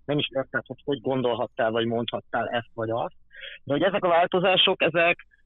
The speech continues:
rettenetesen sok tényezősek. Tehát nyilván a, nyilván a nem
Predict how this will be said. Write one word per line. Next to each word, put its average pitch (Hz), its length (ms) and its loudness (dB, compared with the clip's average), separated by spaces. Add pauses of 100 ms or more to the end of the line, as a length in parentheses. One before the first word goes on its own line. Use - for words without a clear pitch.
(180)
rettenetesen 160 800 2
sok - 260 0
tényezősek. 113 840 -4
Tehát 120 260 0
nyilván 160 460 2
a, 147 360 4 (1080)
nyilván 151 440 4
a 101 40 0
nem 139 200 2